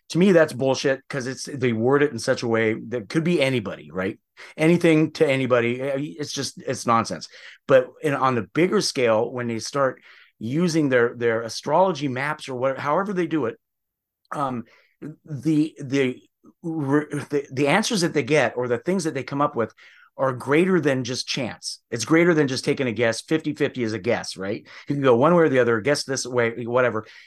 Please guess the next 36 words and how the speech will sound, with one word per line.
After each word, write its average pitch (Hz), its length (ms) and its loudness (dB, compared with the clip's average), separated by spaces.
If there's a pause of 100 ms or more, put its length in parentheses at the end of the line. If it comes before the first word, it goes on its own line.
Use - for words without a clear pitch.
(100)
Eh, 131 160 -2
um, 120 300 0
but 131 200 -4 (300)
what 143 420 2
they 180 100 6
come 151 200 0
up 160 120 0
with 123 160 2
is 107 140 -6
greater 147 420 0
than 143 140 2
a 117 60 0
guess. - 420 -6 (260)
And 120 140 -6
somehow 139 640 4 (180)
it 127 200 -2
is 127 300 -4 (480)
the 143 300 -2
alignment 147 480 4
of - 120 -2
planets, 160 400 0
the 120 80 -4
alignment 135 420 -2
of 117 80 -10
the 117 80 -10
stars, 131 440 0
where 123 240 0
the 123 80 -4
stars 123 300 -2
are 120 140 -2
in 113 80 -4
the 110 60 -8
sky, 127 440 -6
things 123 240 -6
like 117 140 -4
that. 123 160 -2